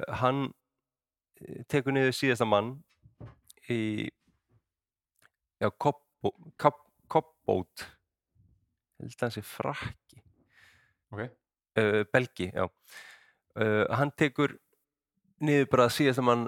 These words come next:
Speaker 1: rétt fyrir utan teig og, og fær verðskuldað rautt spjald og þeir stilla upp í aukaspyrnu og, sem að fer bara í vegginn og skoppar fyrir utan teiginn boltinn svona þrjátíu og fimm metrum. Akompora,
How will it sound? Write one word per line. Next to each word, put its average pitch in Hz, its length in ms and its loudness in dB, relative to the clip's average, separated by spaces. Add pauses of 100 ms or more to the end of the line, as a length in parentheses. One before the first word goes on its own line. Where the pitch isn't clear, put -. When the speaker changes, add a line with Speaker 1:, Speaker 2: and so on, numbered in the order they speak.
(140)
Speaker 1:
rétt 123 300 4
fyrir 123 160 4
utan 113 100 0
teig 104 320 4
og, 107 220 0 (420)
og 110 80 -4
fær 117 220 4 (180)
verðskuldað 113 480 2
rautt 110 160 0
spjald 101 480 -2
og 104 200 -4 (1040)
þeir 117 220 -2
stilla - 240 -6
upp - 80 -6
í 104 140 2
aukaspyrnu 110 640 -4
og, 98 100 -4 (200)
sem 107 220 -4
að 101 120 0
fer 110 180 4
bara 101 140 4
í - 20 2
vegginn 110 480 0
og - 80 -4 (540)
skoppar - 920 0 (720)
fyrir 135 400 0
utan 120 340 -2 (320)
teiginn 117 320 4 (100)
boltinn 98 460 -2
svona 113 180 -4
þrjátíu 139 560 2
og 127 60 -2
fimm 135 180 0
metrum. 92 380 -2 (1000)
Akompora, 131 1000 0